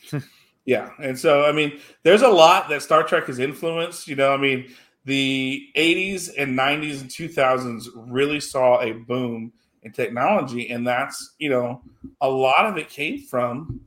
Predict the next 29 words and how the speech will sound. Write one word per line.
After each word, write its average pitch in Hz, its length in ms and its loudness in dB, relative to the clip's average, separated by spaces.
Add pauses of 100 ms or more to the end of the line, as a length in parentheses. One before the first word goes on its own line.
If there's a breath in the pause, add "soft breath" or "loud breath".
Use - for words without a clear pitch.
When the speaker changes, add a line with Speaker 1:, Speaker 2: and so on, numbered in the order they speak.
(160)
Speaker 1:
Star 180 260 0
Speaker 2:
Star 143 200 -4
Speaker 1:
Trek. - 20 -10
Speaker 2:
Trek. - 120 0 (180)
Speaker 1:
Yeah. 190 100 -8 (160)
Speaker 2:
You 123 140 -2
know, 139 260 2
the 131 140 0
idea 131 340 2
of, 127 200 -8
"Well, 131 300 -8
let's 156 220 -4
do 170 120 -6
this." 131 200 -4
And 131 260 -8 (280 loud breath)
a 139 60 4
lot 175 300 8
of, 156 60 0
you 160 80 4
know, 156 80 6
it's 135 100 -2
very 165 260 -2
interesting. 147 340 -4
A 123 120 -4
lot 147 240 2
of 135 80 -4
scientists, 123 1120 -4 (720 loud breath)
you 135 160 0
know, 131 360 4